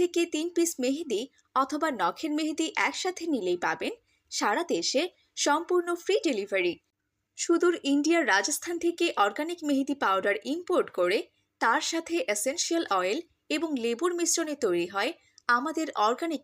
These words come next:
মেহেদি। তাই আমাদের মেহেদি ব্যবহারে আপনি পাবেন হাই ক্লাস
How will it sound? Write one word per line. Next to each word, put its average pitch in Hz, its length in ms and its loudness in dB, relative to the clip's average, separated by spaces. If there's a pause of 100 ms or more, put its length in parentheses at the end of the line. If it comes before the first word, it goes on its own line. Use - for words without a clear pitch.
মেহেদি। 190 320 -6 (600)
তাই 349 120 2 (180)
আমাদের 294 360 0
মেহেদি 330 260 0 (100)
ব্যবহারে 190 500 -2 (440)
আপনি 359 240 -4
পাবেন 220 340 0 (340)
হাই 302 220 2
ক্লাস 330 300 0